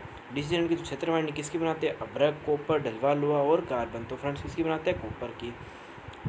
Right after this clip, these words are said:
Next friends, हम second number question देख लेते हैं। किसी डीसी generator में, किसी डीसी generator में armature से बाह्य परिपथ को धारा किसके माध्यम से दी जाती है?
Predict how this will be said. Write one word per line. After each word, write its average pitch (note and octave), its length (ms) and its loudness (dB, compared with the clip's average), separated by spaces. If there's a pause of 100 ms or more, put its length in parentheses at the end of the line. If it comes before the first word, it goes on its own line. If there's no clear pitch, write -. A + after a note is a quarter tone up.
(100)
Next D#3 280 2
friends, D#3+ 260 0
हम C#3+ 180 -2
second D3 320 -4
number D3 180 0
question C#3+ 280 -4
देख C3+ 180 -2
लेते C#3 180 -2
हैं। C#3 120 -4 (840)
किसी E3 340 2
डीसी D#3+ 340 0
generator C#3 420 0
में, A#2 180 -2 (1300)
किसी D#3 320 4
डीसी D3 300 2
generator C3+ 560 0
में D3 280 0 (580)
armature D#3 640 6
से E3+ 220 2
बाह्य C3 360 4
परिपथ D#3+ 480 0
को D#3 120 2
धारा A2+ 320 2
किसके D3 360 -2
माध्यम C3 420 0
से F3+ 220 -2
दी C#3 200 -2
जाती A#2 380 -2
है? G#2 160 -6